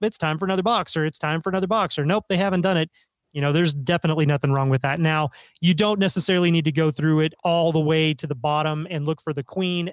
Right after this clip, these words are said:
every single time when you're in the peak of your nectar flow, because that will kind of disrupt what they're doing. But you do wanna stay on top of it. You wanna look for any signs that could indicate that there's trouble, and then you wanna go deeper and look for it. But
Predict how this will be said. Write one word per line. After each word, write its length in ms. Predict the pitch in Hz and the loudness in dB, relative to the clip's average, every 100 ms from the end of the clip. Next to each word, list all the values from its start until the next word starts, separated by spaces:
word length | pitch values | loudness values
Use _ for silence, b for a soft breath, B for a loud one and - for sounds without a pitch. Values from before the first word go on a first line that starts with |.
| _ | _
every 360 | 185 180 175 214 | -4 -2 -2 -2
single 320 | - 226 226 | -2 -2 -2
time 400 | 226 233 233 240 b b _ _ | -2 -2 -2 -4 b b _ _
when 120 | 170 | 0
you're 140 | 165 | 2
in 100 | 165 | 2
the 80 | 147 | 0
peak 320 | - 202 196 | 0 0 0
of 100 | 175 | 0
your 120 | 147 156 | 2 0
nectar 240 | 170 185 | 0 -2
flow, 340 | - 196 196 | 0 2 0
because 440 | 190 160 160 147 127 | 0 -2 0 0 0
that 280 | 160 170 175 | 0 0 0
will 220 | 156 156 | 0 0
kind 220 | - 160 | 0 -2
of 60 | 143 | 0
disrupt 440 | 147 - 151 - | -2 0 -4 0
what 140 | 147 139 | -2 0
they're 100 | 135 | 0
doing. 380 | 143 175 220 b b b _ | 2 2 0 b b b _
But 140 | 156 175 | -4 0
you 60 | |
do 160 | 156 220 | 2 2
wanna 220 | 220 214 | 4 0
stay 160 | - 180 | 2 2
on 140 | 180 | 2
top 220 | 165 151 | 0 -2
of 100 | 151 | 0
it. 100 | 147 | -2
You 100 | 165 147 | 0 0
wanna 180 | 156 | 2
look 180 | 156 165 | 2 0
for 160 | - 165 | 0 0
any 140 | 165 | 0
signs 500 | 151 156 151 147 143 | -2 -2 0 -2 -2
that 140 | 131 170 | -4 -4
could 160 | 165 | -4
indicate 720 | 202 220 277 - 175 151 165 - b b _ _ 147 | 0 0 0 0 2 2 0 -8 b b _ _ -4
that 180 | 160 147 | -2 0
there's 300 | 156 147 - | 0 0 0
trouble, 500 | - 165 151 151 190 | -2 0 2 0 0
and 280 | 156 147 | -2 0
then 340 | 135 185 196 185 | 2 2 2 2
you 140 | 165 | 2
wanna 200 | 156 147 | 2 0
go 200 | 135 147 | 0 0
deeper 420 | 131 147 131 143 135 | 0 -2 0 -2 0
and 100 | 135 | -2
look 140 | 131 | -4
for 200 | 139 135 | -4 -4
it. 100 | 160 | -4
But 160 | 147 | -4